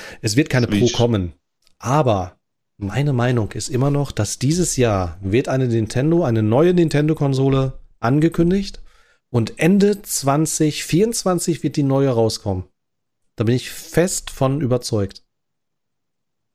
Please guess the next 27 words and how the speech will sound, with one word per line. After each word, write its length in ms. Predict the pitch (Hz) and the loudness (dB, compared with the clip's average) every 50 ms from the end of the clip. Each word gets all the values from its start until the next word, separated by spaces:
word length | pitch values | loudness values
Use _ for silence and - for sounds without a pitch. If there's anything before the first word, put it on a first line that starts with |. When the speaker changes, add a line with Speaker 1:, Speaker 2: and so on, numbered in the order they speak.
| _ _ _ | _ _ _
Speaker 2:
Ende 280 | - 151 180 190 208 | -2 2 4 4 6
nächsten 360 | 185 165 156 151 - - 131 123 | 6 6 4 2 0 -2 0 2
Jahres 340 | 147 147 135 95 95 185 | 2 2 2 2 0 0
schon? 380 | - - - 90 120 117 120 - _ _ _ - | 0 0 -2 -4 -4 -6 -8 -12 _ _ _ -6
Oh, 40 | - | -2
Speaker 1:
Ja. 120 | 110 107 | -2 -2
Speaker 2:
das 140 | 107 - - | -2 -4 -6
kann 160 | - - - 110 | -8 -8 -6 -4
natürlich 400 | 113 107 - - - - - - | -4 -4 -6 -8 -8 -8 -8 -6
sein. 180 | - - - - - - | -6 -8 -10 -10 -12 -14
Boah, 360 | - - - - - - - - - - - - - - _ _ - | -10 -4 -2 -2 -2 -2 -4 -12 -20 -20 -20 -20 -20 -20 _ _ -6
wie 120 | - 85 85 | -2 0 0
alt 120 | 98 - | 0 0
ist 180 | 120 - - - | 0 0 0 0
die 60 | 131 | -2
Switch 340 | - - - 165 160 - - | -2 -2 0 -2 0 0 0
jetzt? 360 | 202 202 - - - - _ - | 0 0 -2 -6 -14 -16 _ -4
Speaker 1:
Über 200 | - 131 123 135 | -2 0 2 0
sieben 200 | 127 123 135 131 | 0 0 0 0
Jahre. 380 | 123 123 123 117 110 110 98 - _ _ _ _ _ _ _ _ _ _ _ _ _ _ _ _ _ _ _ _ _ _ _ _ _ _ _ _ _ _ _ _ _ _ _ _ _ _ - | 0 0 0 -2 -2 -4 -4 -8 _ _ _ _ _ _ _ _ _ _ _ _ _ _ _ _ _ _ _ _ _ _ _ _ _ _ _ _ _ _ _ _ _ _ _ _ _ _ -4
Speaker 2:
Boah, 460 | 107 92 78 90 90 98 - - _ _ _ | -2 -2 -2 -2 -4 -6 -8 -10 _ _ _
ja, 140 | - 92 92 | -6 -4 -2
dann 200 | 95 95 98 87 | 0 0 0 0
wird's 200 | 101 95 - 101 | 0 0 0 -4
auch 140 | 95 90 - | -6 -6 -6
echt 200 | - 98 - - | -8 -8 -6 -2
Zeit. 360 | - 104 95 95 90 - | 0 2 2 2 0 -2